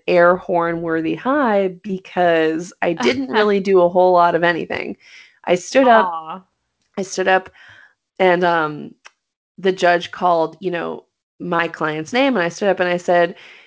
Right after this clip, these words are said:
Speaker 1: "Yes, Your Honor," like, Megan, ba-da-da-da-da, appearing on behalf of blah, da, da, da, da, with legal aid. Um, and then I waited for the, for the judge to say something 'cause she had to call out and see if the defendant was present.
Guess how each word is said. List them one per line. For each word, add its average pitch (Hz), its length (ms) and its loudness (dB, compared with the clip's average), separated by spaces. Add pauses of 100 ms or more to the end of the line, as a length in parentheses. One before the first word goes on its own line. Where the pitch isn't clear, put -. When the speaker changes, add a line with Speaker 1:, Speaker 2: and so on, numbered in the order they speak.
(120)
Speaker 1:
"Yes, 269 440 0
Your 208 220 -2
Honor," 220 380 0
like, 165 320 -4 (460)
Megan, 202 720 0
ba-da-da-da-da, 202 920 2
appearing 175 840 -2
on 170 200 -2
behalf 170 440 -4
of 165 160 -2
blah, 226 200 2
da, 220 100 0
da, 208 120 2
da, 202 120 2
da, 190 460 4
with 170 280 0
legal 214 460 0
aid. 185 420 2 (580)
Um, 170 720 0 (420)
and 185 120 -2
then 170 100 0
I 170 100 0
waited 165 340 -2
for 180 160 -10
the, 175 480 -6
for 185 100 -4
the 170 100 -2
judge 165 300 -2
to 170 120 -6
say 262 240 4
something 233 560 0
'cause 202 120 -6
she 196 180 -4
had 170 140 2
to 170 60 -6
call 175 300 2
out 170 160 4
and 160 100 -8
see 185 140 -4
if 170 100 -4
the - 80 -8
defendant 208 480 -2
was 190 140 -6
present. 196 480 -2